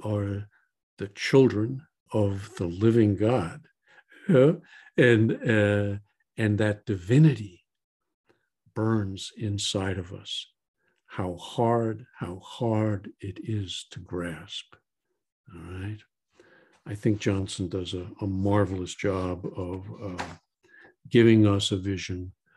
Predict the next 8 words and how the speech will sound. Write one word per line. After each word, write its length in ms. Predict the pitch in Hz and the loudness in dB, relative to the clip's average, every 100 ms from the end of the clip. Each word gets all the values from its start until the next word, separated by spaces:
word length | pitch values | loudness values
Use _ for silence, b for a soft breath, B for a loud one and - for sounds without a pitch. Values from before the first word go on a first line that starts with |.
| _ _ | _ _
of, 280 | - 98 95 | -2 -2 -2
of 240 | 127 104 95 | -2 -2 -2
what 480 | 92 98 104 107 - - | -4 2 4 2 -2 -14
the 100 | - | -6
soul, 960 | 104 - - 120 110 104 92 85 85 - _ _ _ _ _ _ _ - | -2 0 2 4 4 4 0 -8 -12 -14 _ _ _ _ _ _ _ -6
what 300 | 113 104 - | -2 -2 -2
the 120 | 113 | -8
soul 800 | - - - 113 101 90 90 92 | -4 -2 4 4 4 0 -8 -12